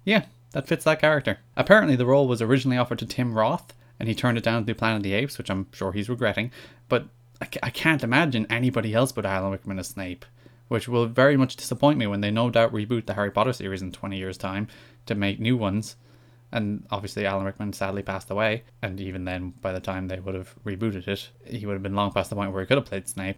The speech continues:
and it's just not gonna be as good. Even, like, Maggie Smith as Minerva McGonagall, who is apparently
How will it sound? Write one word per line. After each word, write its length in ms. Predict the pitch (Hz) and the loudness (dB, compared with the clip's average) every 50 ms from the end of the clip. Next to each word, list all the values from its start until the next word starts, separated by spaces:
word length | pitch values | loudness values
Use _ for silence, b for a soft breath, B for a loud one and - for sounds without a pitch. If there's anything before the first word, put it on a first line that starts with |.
| - _ | -8 _
and 340 | - 107 107 107 107 107 - - _ _ _ _ | -4 -2 -2 -2 -4 -6 -10 -20 _ _ _ _
it's 140 | 127 - - | -10 -6 -6
just 160 | 139 127 - | -8 -4 -4
not 120 | 143 139 | -4 -2
gonna 120 | - 147 147 | -2 -2 -4
be 40 | 143 | -2
as 60 | 135 | 0
good. 300 | - 196 170 110 95 - - _ _ _ _ | 2 2 2 2 0 -4 -14 _ _ _ _
Even, 240 | - 135 135 135 135 | 0 0 2 2 -2
like, 140 | 131 135 - | -2 -4 -2
Maggie 260 | 139 139 135 131 120 | 0 0 2 0 0
Smith 320 | - - 143 123 113 - 113 | 0 0 0 0 0 0 0
as 280 | 113 110 110 107 123 | 0 0 0 -2 -6
Minerva 360 | 113 113 117 120 123 117 117 | -6 -4 -2 -2 -2 -2 -2
McGonagall, 520 | 117 117 120 113 110 110 101 101 92 92 - _ _ - | -2 -2 0 0 -2 0 -2 -4 -4 -6 -8 _ _ -2
who 80 | 127 | -2
is 80 | 120 117 | -2 -2
apparently 560 | 117 - 139 139 135 113 117 120 113 113 | 0 2 2 2 2 2 0 -2 -2 -2